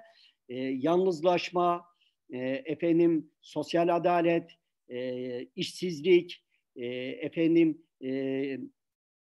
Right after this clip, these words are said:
bir, birçok alanda, e, yüz yüze olduğumuz, e, e, özgürlük, e, benzeri alanlarda ciddi bir, e, tıkanıklığa doğru, e, efendim, e,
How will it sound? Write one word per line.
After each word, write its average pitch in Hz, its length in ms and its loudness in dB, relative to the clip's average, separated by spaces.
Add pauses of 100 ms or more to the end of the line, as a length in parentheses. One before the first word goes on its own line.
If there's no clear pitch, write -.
(600)
bir, 135 960 -2
birçok 175 420 2
alanda, 160 680 2 (520)
e, 143 60 -6
yüz 131 460 -4
yüze 170 200 0
olduğumuz, 151 840 2
e, 139 140 -8 (920)
e, 127 200 -10
özgürlük, 170 920 4 (380)
e, 123 360 -8
benzeri 147 460 2
alanlarda 160 800 2 (360)
ciddi 165 420 -6
bir, 214 280 -6 (140)
e, 135 300 -6
tıkanıklığa 185 720 2
doğru, 120 380 -2 (240)
e, 127 80 -8 (760)
efendim, 131 500 -2 (340)
e, 127 220 -6